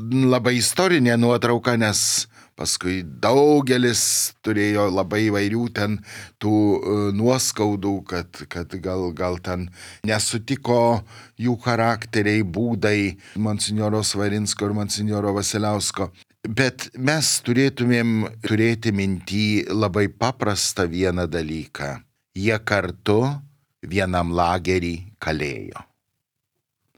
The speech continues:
Kaip galėjo nesutarti? Čia vėlesni dalykai, kurie ten paskui, sakykim, ten į, į, ir galbūt va tai ir yra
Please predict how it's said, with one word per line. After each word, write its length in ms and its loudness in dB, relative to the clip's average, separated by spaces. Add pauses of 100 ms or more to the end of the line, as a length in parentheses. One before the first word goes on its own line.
(720)
Kaip 500 0
galėjo 840 -2
nesutarti? 960 -10 (560)
Čia 580 4
vėlesni 1040 0
dalykai, 720 4
kurie 380 2
ten 260 -2
paskui, 840 0
sakykim, 680 -4
ten 240 -8
į, 160 -4
į, 300 -6 (640)
ir 220 4
galbūt 600 4
va 140 4
tai 260 2
ir 240 6
yra 160 6